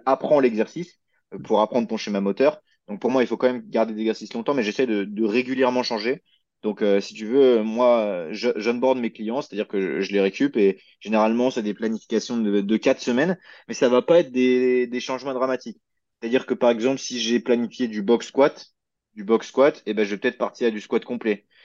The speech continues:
Et une fois que je passe à du squat complet, je vais passer à du front squat. Une fois que je passe à du front squat, je vais passer à du back squat. Euh, tu vois, et je vais, je vais garder, en fait, le même pattern d'exercice. Je vais juste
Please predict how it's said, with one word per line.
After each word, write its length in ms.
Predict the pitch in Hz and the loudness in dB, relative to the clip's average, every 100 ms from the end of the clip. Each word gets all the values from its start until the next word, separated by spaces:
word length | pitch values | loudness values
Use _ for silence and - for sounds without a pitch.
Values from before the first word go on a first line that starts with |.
| - | -8
Et 60 | 113 | -6
une 80 | |
fois 120 | 110 120 | -2 -2
que 60 | |
je 80 | - | -2
passe 160 | 120 117 | -2 -2
à 60 | |
du 60 | 110 | -4
squat 200 | - 110 | -2 -4
complet, 240 | 113 135 | 0 0
je 60 | 120 | 0
vais 80 | 107 | 0
passer 180 | 107 | 0
à 20 | 107 | -2
du 80 | |
front 220 | 104 - 117 | -4 -6 -4
squat. 300 | - 104 - | 0 0 0
Une 100 | 98 | -4
fois 120 | 123 | -4
que 40 | |
je 60 | - | -2
passe 160 | 113 120 | -4 -2
à 60 | |
du 80 | 104 | -4
front 200 | - 120 | -4 -6
squat, 220 | - 131 | 2 2
je 60 | 117 | 2
vais 60 | |
passer 180 | 107 104 | -4 -2
à 40 | 101 | -2
du 120 | 95 | 2
back 180 | 110 - | 0 0
squat. 300 | - 101 - - _ _ - | -2 -2 -2 -20 _ _ -2
Euh, 120 | 101 | -2
tu 120 | 110 | 2
vois, 200 | 135 143 | 2 4
et 60 | 120 | 2
je 80 | |
vais, 220 | 110 120 - | 0 -6 -8
je 140 | 117 | -8
vais 80 | 113 | -4
garder, 320 | 117 139 143 | 0 2 2
en 140 | 156 131 | 2 0
fait, 160 | 135 | -4
le 80 | 117 | -4
même 180 | 110 139 | -2 -2
pattern 460 | - 143 139 151 131 | 0 -2 2 2 2
d'exercice. 580 | 117 113 - 156 - _ _ _ _ | -2 -4 -6 -12 -14 _ _ _ _
Je 140 | 107 | -10
vais 80 | 101 | -2
juste 300 | 117 151 - | -2 -2 -6